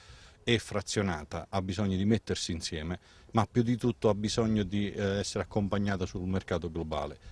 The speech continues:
Per fare questo bisogna prima di tutto vendere il nostro territorio, far conoscere il territorio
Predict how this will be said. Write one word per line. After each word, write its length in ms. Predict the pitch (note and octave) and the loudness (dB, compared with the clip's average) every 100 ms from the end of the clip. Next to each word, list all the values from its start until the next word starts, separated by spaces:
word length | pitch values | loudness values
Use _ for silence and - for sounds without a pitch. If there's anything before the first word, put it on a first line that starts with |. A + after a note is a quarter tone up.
| - | -4
Per 140 | G2 | -2
fare 240 | - G#2+ G#2+ | 2 2 4
questo 380 | B2+ - - | 2 2 -2
bisogna 340 | G2 F#2+ G2 F#2+ | -2 0 0 0
prima 240 | - G#2+ | 0 0
di 80 | G2+ | 2
tutto 280 | G#2 A2 F2+ | 0 0 0
vendere 340 | F#2 F#2 F#2 | 0 2 0
il 60 | F2+ | 2
nostro 400 | G#2 A2+ - - | 2 2 -2 -6
territorio, 500 | G#2 D#2+ D#2 D2 D#2 | -4 -4 -4 -4 -4
far 220 | - A2 | 0 0
conoscere 480 | - G#2 G#2 - F#2 | 2 0 0 0 -4
il 60 | D#2+ | -4
territorio 580 | F#2 F2+ G#2 E2 D#2+ | -2 -2 0 0 0